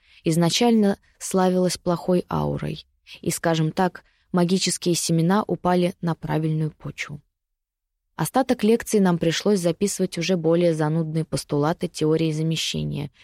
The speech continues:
каждая из которых сопровождалась теоретической выкладкой со схемами. Алда не обманул, вскоре моей голове стало легче.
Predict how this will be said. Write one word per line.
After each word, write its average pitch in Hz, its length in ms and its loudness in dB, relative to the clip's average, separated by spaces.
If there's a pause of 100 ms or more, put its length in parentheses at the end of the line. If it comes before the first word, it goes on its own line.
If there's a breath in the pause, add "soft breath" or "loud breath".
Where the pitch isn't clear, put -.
(180 soft breath)
каждая 147 480 -2
из - 160 -10
которых 202 460 -2
сопровождалась 151 800 -2
теоретической 160 880 -2
выкладкой 151 540 -4
со - 160 -6
схемами. 139 580 -10 (720 soft breath)
Алда 220 400 2
не 226 140 4
обманул, 190 600 2 (240 soft breath)
вскоре 220 340 0
моей 180 240 4
голове 160 400 2
стало 175 380 -2
легче. 151 480 -4